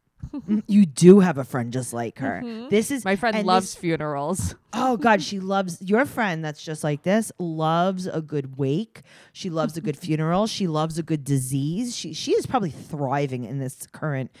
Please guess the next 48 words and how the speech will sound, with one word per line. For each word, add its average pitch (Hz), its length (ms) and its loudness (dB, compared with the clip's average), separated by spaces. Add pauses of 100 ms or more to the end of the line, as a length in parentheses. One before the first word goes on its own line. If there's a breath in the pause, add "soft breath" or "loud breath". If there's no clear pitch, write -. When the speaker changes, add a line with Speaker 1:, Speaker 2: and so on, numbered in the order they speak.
(100)
Speaker 2:
environment. 131 720 -6 (560)
Speaker 1:
Like, 202 160 0
her 214 240 -2
niece 190 580 -10
had, 190 300 -6
like, 165 260 -4
uh, 147 380 0
I 165 200 -2
think, 196 180 -8
like, 147 180 -8
a 151 80 -10
friend 170 420 -6
that 185 140 -8
passed 165 320 -8
away, 160 320 -4
and 190 100 -6
her 160 100 -6
niece 156 280 -12
is 165 100 -12
away 151 280 -6
at 151 100 -12
school, 170 380 -4
and 180 240 -8
she - 320 -10
went 190 440 -2
in 196 140 -4
her 190 160 -2
niece's 170 380 -8
place 156 400 -8
to 220 120 -6
the 165 120 -6
person's 170 500 -6
wake. - 480 -8 (240)
Speaker 2:
Yeah, 247 200 6
yeah. 302 240 4 (120)
They, 202 200 4
Speaker 1:
That's 285 220 2
how 202 120 6
Speaker 2:
let 180 100 6
me 214 60 6
Speaker 1:
much 262 100 -2
Speaker 2:
tell 226 80 0
Speaker 1:
she 196 40 4
Speaker 2:
you 175 60 2
something. 226 160 2
Speaker 1:
likes - 200 -8
wakes. 262 680 -6
Speaker 2:
People, 339 640 6